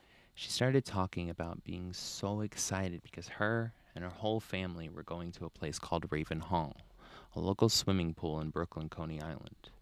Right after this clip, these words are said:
She couldn't stop thinking about how all of her friends were going to be there, that the, the whole neighborhood was planning to go. Next, she was untying her shoes in one of the women's changing rooms and noticed the door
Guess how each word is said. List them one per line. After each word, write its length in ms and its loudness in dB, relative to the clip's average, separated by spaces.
She 140 -8
couldn't 200 0
stop 280 -4
thinking 480 -2
about 380 -2
how 480 -8
all 200 0
of 80 2
her 80 4
friends 480 0
were 80 -4
going 180 -2
to 60 2
be 200 -4
there, 380 -2
that 160 -4
the, 300 -8
the 60 -8
whole 240 6
neighborhood 560 4
was 140 -2
planning 320 -2
to 160 -10
go. 240 -12
Next, 600 -8
she 160 -8
was 140 -2
untying 380 0
her 100 2
shoes 600 -4
in 280 -10
one 120 -10
of 40 -10
the 80 -10
women's 460 -6
changing 440 -2
rooms 440 -12
and 100 -6
noticed 380 -4
the 60 -2
door 580 2